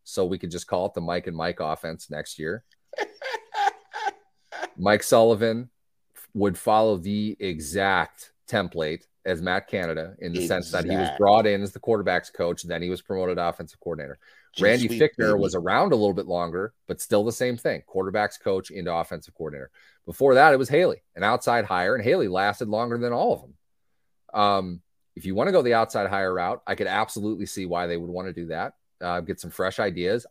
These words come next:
Speaker 1: I really think that that's probably in their best interest.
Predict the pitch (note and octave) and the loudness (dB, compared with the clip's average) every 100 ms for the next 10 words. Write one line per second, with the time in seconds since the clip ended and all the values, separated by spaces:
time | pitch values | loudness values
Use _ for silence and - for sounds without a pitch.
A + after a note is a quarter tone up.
0 | - A#2 D3 A#2 F#2+ F2+ G#2 F2 F#2+ F2+ | 2 4 6 4 2 -2 -6 -4 -4 -4
1 | - F#2 F#2 - - G2+ F#2+ F#2 F2 E2+ | 0 0 0 -4 -2 -2 -2 -4 -4 -4
2 | D#2 D#2+ E2 D#2 E2 E2 | -4 -8 -8 -10 -8 -10